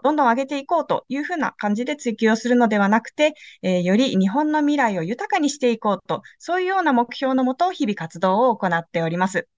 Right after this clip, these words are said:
えー、それからネドの特徴を端的に表すと、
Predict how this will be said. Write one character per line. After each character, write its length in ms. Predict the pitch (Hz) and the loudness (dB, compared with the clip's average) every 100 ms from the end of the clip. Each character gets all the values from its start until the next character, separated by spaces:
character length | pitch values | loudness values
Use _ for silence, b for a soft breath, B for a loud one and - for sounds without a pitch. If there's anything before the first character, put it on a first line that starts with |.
| _ _ _ _ _ _ _ | _ _ _ _ _ _ _
え 60 | 208 | -4
ー、 20 | |
そ 80 | 220 | -2
れ 80 | |
か 140 | 220 214 | 2 4
ら 100 | 214 | 4
ネ 140 | 302 | 4
ド 120 | 440 | 4
の 140 | 330 220 | 2 2
特 240 | 196 - | -2 -6
徴 140 | - 175 | -2 -4
を 80 | - | -2
端 180 | 202 | -4
的 200 | 202 185 | -4 -4
に 100 | 165 | -2
表 360 | 160 175 190 196 | 0 2 2 -2
す 60 | - | 0
と、 180 | 269 | -2